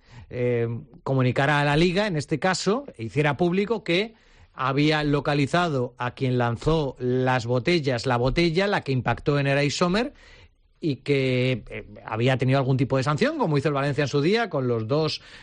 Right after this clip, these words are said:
energúmenos que, que gritaron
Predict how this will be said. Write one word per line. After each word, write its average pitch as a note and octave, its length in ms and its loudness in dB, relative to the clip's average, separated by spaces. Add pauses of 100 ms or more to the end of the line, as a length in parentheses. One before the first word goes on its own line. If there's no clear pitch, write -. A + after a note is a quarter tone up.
energúmenos D3 720 2
que, C#3+ 520 0
que C#3+ 480 0
gritaron D3+ 680 0